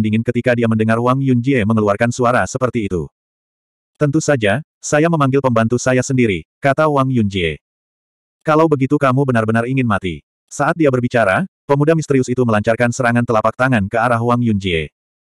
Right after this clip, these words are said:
Serangan telapak tangan ini jelas lebih kuat dari yang sebelumnya. Mengetahui bahwa pihak lain berusaha sekuat tenaga, Wang Yunjie segera mengaktifkan teknik seni bela diri pertahanan dan api rohnya. Pada saat ini, dia hanya bisa berharap bahwa dia dapat melawan orang lain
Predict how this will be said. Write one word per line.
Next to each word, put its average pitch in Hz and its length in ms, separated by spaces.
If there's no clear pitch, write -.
Serangan 147 400
telapak 139 320
tangan 127 240
ini 123 240
jelas 117 280
lebih 120 160
kuat 131 200
dari 131 280
yang 104 120
sebelumnya. 95 480
Mengetahui 147 400
bahwa 139 240
pihak 143 220
lain 131 180
berusaha 117 380
sekuat 120 260
tenaga, 117 380
Wang 156 240
Yunjie 147 320
segera 110 240
mengaktifkan 117 480
teknik 123 240
seni 143 240
bela 123 240
diri 120 240
pertahanan 113 480
dan 117 160
api 107 240
rohnya. 82 400
Pada 147 160
saat 139 240
ini, 123 320
dia 143 240
hanya 143 160
bisa 127 160
berharap 113 320
bahwa 113 240
dia 117 160
dapat 110 240
melawan 113 300
orang 117 180
lain 120 240